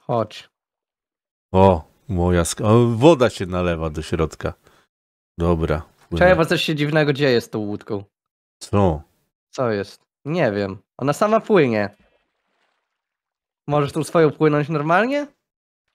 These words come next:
Speaker 2: O, płynę.
Speaker 1: Ta moja się zepsuła.
Speaker 2: No jak się
Speaker 1: No
Speaker 2: zepsuła?
Speaker 1: patrz,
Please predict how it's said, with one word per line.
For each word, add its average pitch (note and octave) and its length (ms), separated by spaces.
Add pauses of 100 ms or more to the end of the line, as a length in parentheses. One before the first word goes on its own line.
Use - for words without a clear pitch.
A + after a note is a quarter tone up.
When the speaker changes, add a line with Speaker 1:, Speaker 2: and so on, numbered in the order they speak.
(120)
Speaker 2:
O, C#3 340 (200)
płynę. F2+ 480 (180)
Speaker 1:
Ta C#3+ 60
moja G3 260
się G3+ 140
zepsuła. G#2+ 680 (1900)
Speaker 2:
No F2+ 120
jak F#2+ 320
się - 140
Speaker 1:
No D#2+ 40
Speaker 2:
zepsuła? G#2+ 360
Speaker 1:
patrz, A2 100